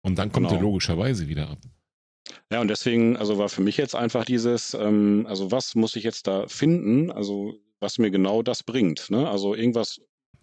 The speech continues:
Speaker 2: äh, was einen Unterschied macht, was ich für eine Zeit machen muss,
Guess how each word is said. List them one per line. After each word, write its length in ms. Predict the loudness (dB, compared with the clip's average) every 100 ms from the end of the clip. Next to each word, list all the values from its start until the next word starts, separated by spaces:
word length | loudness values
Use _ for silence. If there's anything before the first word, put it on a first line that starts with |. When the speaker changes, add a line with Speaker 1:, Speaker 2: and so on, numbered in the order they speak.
| _ _ _ -8
Speaker 2:
äh, 280 | -6 -6 -6
was 200 | -6 -4
einen 80 | 0
Unterschied 520 | 0 0 -4 -6 -2
macht, 340 | -2 -2 -8
was 140 | -8 -8
ich 80 |
für 100 | -2
eine 120 | -2 0
Zeit 280 | -4 -4
machen 300 | -4 -2 2
muss, 300 | 2 2 -4